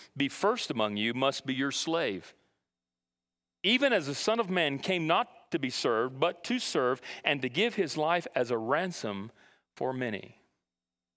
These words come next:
How does he define and what are the steps of greatness? First of all, we need to reject the world's view of how to become great. It's about personal privilege.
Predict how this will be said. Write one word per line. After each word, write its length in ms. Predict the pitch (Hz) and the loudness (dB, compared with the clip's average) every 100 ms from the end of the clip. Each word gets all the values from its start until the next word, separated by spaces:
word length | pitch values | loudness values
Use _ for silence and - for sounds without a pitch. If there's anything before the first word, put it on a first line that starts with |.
| _ _ _ | _ _ _
How 80 | - | -2
does 120 | 196 | 0
he 80 | 196 | -2
define 380 | 160 - 156 151 | -2 2 2 2
and 80 | |
what 100 | 135 | 0
are 20 | 143 | -2
the 80 | |
steps 320 | 135 151 139 143 | -2 -2 -4 -6
of 80 | |
greatness? 540 | 123 139 165 170 - - _ _ _ _ _ _ | -4 -4 -4 -10 -12 -16 _ _ _ _ _ _
First 180 | 165 160 | -6 -2
of 80 | 143 | 0
all, 140 | 143 | 0
we 100 | 139 | 0
need 140 | 139 | -4
to 100 | 120 | -4
reject 440 | 110 110 113 117 - | -4 -4 0 -2 -4
the 80 | 110 | -8
world's 360 | 104 127 107 | -4 -4 -4
view 340 | 95 104 95 90 _ _ _ _ _ _ _ _ _ | -8 -8 -8 -12 _ _ _ _ _ _ _ _ _
of 100 | 107 | -6
how 140 | 117 | -4
to 60 | 104 | -4
become 260 | 98 104 98 | -6 -8 -6
great. 300 | 98 87 - _ _ _ _ _ _ _ _ _ _ _ _ _ - | -6 -8 -10 _ _ _ _ _ _ _ _ _ _ _ _ _ -8
It's 160 | 120 | -4
about 540 | 131 123 120 - - - | 0 2 2 0 -20 -6
personal 380 | 156 151 156 | -4 -4 -6
privilege. 760 | 139 - 151 147 151 139 127 - | -6 -4 -2 -2 -4 -4 -10 -12